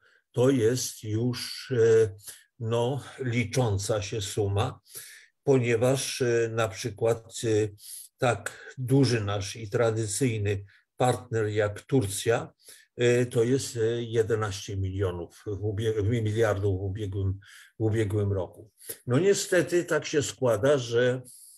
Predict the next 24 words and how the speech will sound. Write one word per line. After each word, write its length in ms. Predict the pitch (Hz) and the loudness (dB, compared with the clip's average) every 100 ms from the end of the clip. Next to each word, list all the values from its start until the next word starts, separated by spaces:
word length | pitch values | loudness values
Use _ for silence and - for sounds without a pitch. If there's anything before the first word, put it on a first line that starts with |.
| - _ _ _ _ _ _ _ _ - _ _ _ _ _ | -20 _ _ _ _ _ _ _ _ -20 _ _ _ _ _
większość 440 | 123 143 110 123 | -2 0 0 -2
tej 180 | - 113 | -2 -6
sumy, 420 | 101 117 110 127 | -4 -4 -2 -2
czyli 280 | 127 113 110 | -2 -4 -6
sześć 480 | 107 123 113 - - | -2 0 0 -2 -6
miliardów 640 | 104 101 110 104 104 101 | -4 0 2 2 0 0
dolarów, 540 | 98 101 101 110 110 - | 2 2 2 0 -4 -4
to 120 | 113 | -4
poszła 640 | 101 104 101 107 110 120 _ _ _ - | 0 0 0 -2 -2 -4 _ _ _ -4
na 140 | 117 | 0
opłacenie 720 | 123 107 110 110 101 107 107 110 | 0 0 0 -2 0 0 0 0
saudyjskiej 800 | 107 104 98 104 95 - 104 | 0 0 0 -4 -8 -4 0
ropy. 380 | 101 98 98 92 - _ _ _ _ _ _ | 2 2 -2 -14 -20 _ _ _ _ _ _
Tak 200 | 101 98 | -6 -4
jak 120 | 98 | -6
w 60 | 98 | -6
przypadku 580 | - 101 101 98 110 | -8 -6 -6 -6 -8
Kataru, 480 | 98 101 98 104 117 | -4 -4 0 0 0
dwa 280 | 110 98 98 | 0 0 0
miliardy 580 | 104 104 107 104 117 117 | 0 2 0 0 -4 -2
dolarów 560 | 104 101 113 113 107 | 2 2 2 0 -4
kosztował 600 | - 117 - 104 107 113 | -4 -6 -2 -2 2 2
nasz 260 | 113 117 107 | 0 -2 -2
gaz, 560 | 101 101 104 - - | 0 0 0 -4 -8